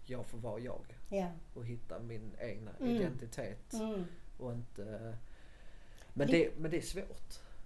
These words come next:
Speaker 1: tycker jag.
Speaker 2: Det är jättesvårt. Och likadant det här, jag tänker, att bli påverkad av någon annan när den är ledsen eller...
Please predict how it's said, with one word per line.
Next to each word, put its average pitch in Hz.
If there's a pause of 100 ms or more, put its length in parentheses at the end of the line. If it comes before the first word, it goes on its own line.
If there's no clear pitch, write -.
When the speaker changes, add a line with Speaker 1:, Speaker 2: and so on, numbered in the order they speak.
(180)
Speaker 1:
tycker 165
jag. 262
Speaker 2:
Det 320
är 156
jättesvårt. - (360)
Och 269
likadant 240
det 233
här, 214
jag 202
tänker, 202
att 185
bli 190 (180)
påverkad 170 (720)
av 190
någon 180
annan 175
när 165
den 165
är 156 (360)
ledsen 175
eller... 165